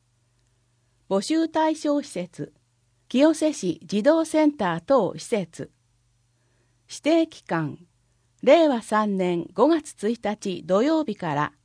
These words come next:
令和八年三月三十一日火曜日まで、四年十一ヶ月。指定管理者の指定。選定は令和二年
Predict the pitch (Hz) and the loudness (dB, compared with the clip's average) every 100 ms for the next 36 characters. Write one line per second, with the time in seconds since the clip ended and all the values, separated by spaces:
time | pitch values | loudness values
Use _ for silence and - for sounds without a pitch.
0 | _ _ _ _ _ 170 302 320 262 196 | _ _ _ _ _ 4 6 6 0 -4
1 | 185 - 190 175 165 147 - 302 320 294 | -8 -6 -2 0 -2 -6 -4 2 2 2
2 | 220 - - 285 285 196 185 170 165 208 | -2 -6 -2 2 2 0 -6 -6 -6 -6
3 | 196 185 175 - - 214 262 311 285 180 | -6 -6 -8 -8 -2 0 2 0 -2 -4
4 | 160 143 - _ _ _ _ _ _ _ | -4 -8 -12 _ _ _ _ _ _ _
5 | 185 208 294 254 156 208 277 294 294 214 | -4 2 2 2 0 -2 0 -2 -4 -6
6 | 165 143 - - _ _ _ _ _ _ | -6 -6 -12 -20 _ _ _ _ _ _
7 | _ _ _ _ _ _ _ _ _ _ | _ _ _ _ _ _ _ _ _ _
8 | - - 311 320 320 311 320 233 208 175 | -20 -2 2 2 2 2 4 2 -2 -2
9 | 156 151 - 175 170 156 - _ _ _ | -2 -4 -2 -2 -2 -6 -12 _ _ _
10 | _ _ _ _ _ - - 269 269 240 | _ _ _ _ _ -8 0 0 2 2
11 | 233 208 196 - _ _ 170 254 311 294 | 2 0 -2 -4 _ _ 2 4 4 4
12 | 277 277 196 156 151 | 2 2 2 0 -2